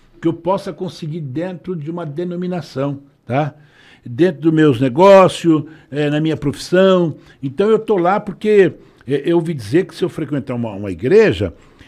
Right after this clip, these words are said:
eu vou ter benefícios, né? Benefícios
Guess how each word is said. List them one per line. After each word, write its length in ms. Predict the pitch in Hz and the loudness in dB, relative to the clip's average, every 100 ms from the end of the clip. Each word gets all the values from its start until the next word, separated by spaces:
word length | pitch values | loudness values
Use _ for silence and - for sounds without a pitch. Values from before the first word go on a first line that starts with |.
| _ - | _ -2
eu 160 | 131 | -2
vou 260 | 117 151 175 | 0 -4 -4
ter 480 | - 160 156 175 175 | -6 -4 0 0 0
benefícios, 1000 | 151 240 - 165 - - 73 - - _ _ _ _ _ _ _ _ _ _ - | 0 0 -2 -6 -8 -12 -20 -20 -20 _ _ _ _ _ _ _ _ _ _ -6
né? 320 | 147 156 - _ _ _ _ | -4 -4 -10 _ _ _ _
Benefícios 880 | 107 156 160 - 226 240 240 208 | -6 -4 -4 -6 -4 -4 -4 -8